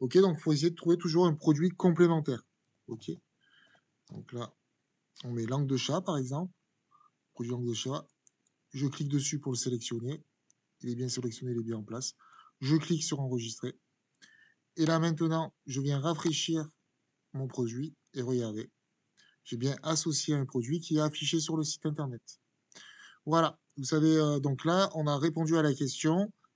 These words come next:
Et maintenant, on va pouvoir passer à la suite. Donc maintenant, je continue sur le sujet.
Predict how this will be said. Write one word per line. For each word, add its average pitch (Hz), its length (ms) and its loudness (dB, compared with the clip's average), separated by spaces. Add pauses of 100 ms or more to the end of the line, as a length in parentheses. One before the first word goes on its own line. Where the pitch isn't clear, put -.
Et 135 40 -6
maintenant, 135 300 2
on 185 40 4
va 180 80 4
pouvoir 160 280 2
passer 175 240 0
à 185 40 4
la 180 80 2
suite. 156 220 -6 (100)
Donc 117 220 -2
maintenant, 151 360 6
je 123 100 4
continue 160 360 2
sur 156 180 0
le 143 40 0
sujet. 139 360 0